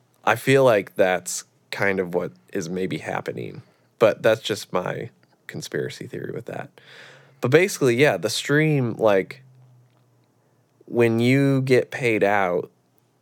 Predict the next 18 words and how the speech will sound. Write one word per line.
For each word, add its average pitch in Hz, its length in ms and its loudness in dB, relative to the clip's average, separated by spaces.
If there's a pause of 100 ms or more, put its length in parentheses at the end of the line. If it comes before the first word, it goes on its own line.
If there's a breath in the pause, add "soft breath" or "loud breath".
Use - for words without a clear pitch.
(220)
you 113 220 -2
could 123 180 2
have 101 340 2
a 80 100 -6
million 104 400 2
streams 92 560 -2
in 95 140 -4
America 92 760 0
and 98 120 -4
a 92 40 0
million 95 400 0
streams 90 760 -4 (340)
in, 87 600 -2
say, 85 580 -4 (360)
I 82 80 -6
don't 80 80 -8
know, 107 200 -8 (380)
in 85 360 -6